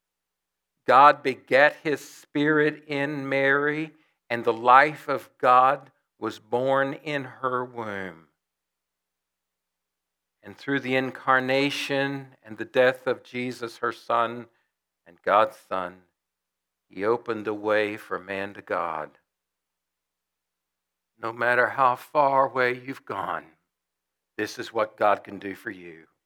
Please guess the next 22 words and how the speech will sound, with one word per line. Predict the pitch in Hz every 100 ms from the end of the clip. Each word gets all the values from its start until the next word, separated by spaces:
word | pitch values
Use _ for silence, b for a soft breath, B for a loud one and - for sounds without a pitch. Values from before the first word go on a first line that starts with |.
| _ _ _ _ _ _ _ _
He | 117 117
can | 101
open | 113 117 123 120
your | 131 113
eyes. | 113 104 104 87 - - _ _ _ -
He | 107
can | 101
cause | 92 - 127 113
you | 107
to | 98
be | 110
born | 95 104 107
again. | 107 104 87 80 78 _ _ _ _ -
His | 110
Spirit | - - - 123 120 113 -
can | 104
quicken | - - 147 117
and | 107 104
enliven | 101 101 98 92 82
you. | 82 73 _ _ -
His | 127 - 127
life | 117 120 120 -